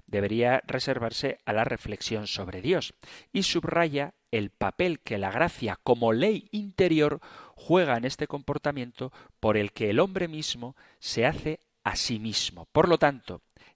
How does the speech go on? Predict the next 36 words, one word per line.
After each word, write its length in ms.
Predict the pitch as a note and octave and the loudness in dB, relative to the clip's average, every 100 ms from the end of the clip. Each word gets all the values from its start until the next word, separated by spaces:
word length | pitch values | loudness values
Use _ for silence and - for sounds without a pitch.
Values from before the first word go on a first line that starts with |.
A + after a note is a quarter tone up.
| - | 2
es 240 | E3 - | 2 2
teología 540 | - G#2+ G2 F#2+ C#3 D3+ | 0 0 0 -2 -2 0
también 420 | D3+ C3+ B2 C3+ - - - | -2 -2 -4 -4 -16 -20 -8
la 200 | A2 A#2+ | 2 2
que 140 | D#3+ | 2
considera 680 | - A2+ G2 G#2 G2 F#3 C#3 | -2 -2 0 -2 2 2 2
las 220 | A2 - | -2 -6
acciones 420 | - C3 B2+ B2+ | -6 -2 -2 0
del 140 | B2 A2+ | -2 -2
hombre 320 | A2+ C3+ - - | -4 -10 -12 -6
creado 480 | G2 G2+ G2+ G2 | -2 2 2 0
por 240 | - F#2+ F#2 | -8 -10 -10
Dios. 320 | F2 E2+ - _ - | -14 -14 -16 _ -2
Acciones 640 | - - F#3+ F3 E3 - _ | -2 4 4 4 -4 -14 _
que, 100 | G2 | -10
a 40 | |
fin 180 | - E3+ | -4 -2
de 100 | E3 | -2
cuenta, 420 | D#3 C#3+ - C3 - - - _ A#2 | -4 -6 -4 -8 -8 -20 -20 _ 2
en 180 | A2 | 4
él 200 | E3 D#3+ | 4 0
tienen 280 | - C3 D3 | -2 -4 -2
su 160 | D3+ D#3+ | -4 -4
origen 420 | C3+ - A#2 A#2 - - _ | -4 -6 -10 -10 -20 -20 _
y 120 | A#2 | -2
sólo 420 | A2 - F#3+ C3 - - | 0 4 4 4 -2 -6
en 180 | G#2+ | -4
su 180 | - F#3+ | -2 -4
contemplación 960 | - D3 C#3 C3+ B2+ B2 A2+ F#3 E3+ A#2 - | -2 -2 -2 -8 -6 -6 -2 -2 -2 -6 -8
como 240 | F#2 F#2+ | -6 -4
sumo 400 | - F3+ F#3 D#3 | -4 -4 -2 -2
bien 340 | C#3 B2 B2+ - - - - | -2 -4 -6 -20 -20 -12 -6
encuentran 600 | G#2 - C3 B2+ C3+ C3 | -6 -2 -2 -2 -4 -4
su 160 | - | -4
orientación 600 | G2+ F#2+ F2+ F#2+ - G#2 | -4 -4 -8 -10 -8 -8
definitiva. 600 | F#2+ F2+ F2+ F2+ F2 - | -8 -12 -14 -14 -16 -18